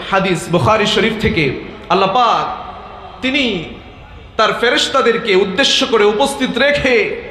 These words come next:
তিনি তাদেরকে সাক্ষী রেখে বলছেন, "যারা আজকের এই মাহফিলে আমার জিকির করলো, আমার প্রশংসা করলো,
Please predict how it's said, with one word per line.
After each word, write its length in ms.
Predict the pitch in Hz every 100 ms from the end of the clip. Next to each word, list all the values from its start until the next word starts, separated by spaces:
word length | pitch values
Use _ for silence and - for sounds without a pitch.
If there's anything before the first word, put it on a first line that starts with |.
| - - - - - - - - - -
তিনি 180 | 269 285
তাদেরকে 460 | 277 277 294 285
সাক্ষী 420 | 262 311 302 - 311
রেখে 240 | 277 262
বলছেন, 640 | 254 302 - 262 233 175 - - - - -
"যারা 200 | 156 277
আজকের 360 | 294 277 - 277
এই 80 | 254
মাহফিলে 680 | 254 - 254 240 180 135
আমার 340 | 127 208 240 180
জিকির 280 | 262 330 320
করলো, 380 | 262 196 160 135 - - - - -
আমার 220 | 208 254 254
প্রশংসা 520 | 277 277 311 262 269
করলো, 420 | 233 233 202 160